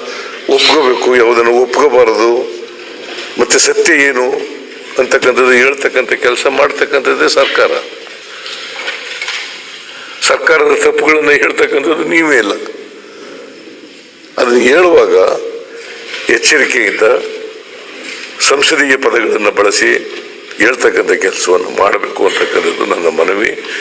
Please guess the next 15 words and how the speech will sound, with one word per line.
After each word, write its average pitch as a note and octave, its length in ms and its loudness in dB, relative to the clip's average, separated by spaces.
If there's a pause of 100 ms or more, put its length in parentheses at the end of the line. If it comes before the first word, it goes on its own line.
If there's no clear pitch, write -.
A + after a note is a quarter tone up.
(400)
ಅದರಿಂದ A2 400 2
ಎಲ್ಲ G#2+ 540 4
ಸದಸ್ಯರು A#2 560 0
ಕೂಡ, - 160 -2 (560)
ಈ - 80 -10
ಕಡೆಯವರು, F#2 580 2
ಆ F2 40 4
ಕಡೆ - 460 -6 (680)
ಎಲ್ಲ A#2 220 4
ಸದಸ್ಯರು G2 500 2
ಕೂಡ F#2 200 2 (840)
ಸಂಯಮ D3 320 2
ಕಳ್ಕೋಬೋ-, G2+ 880 -2
ಕಳ್ಕೊಳ್ಕೂಡ್ದು. - 720 -8 (1080)
ಸಂಯಮನ A#2+ 640 4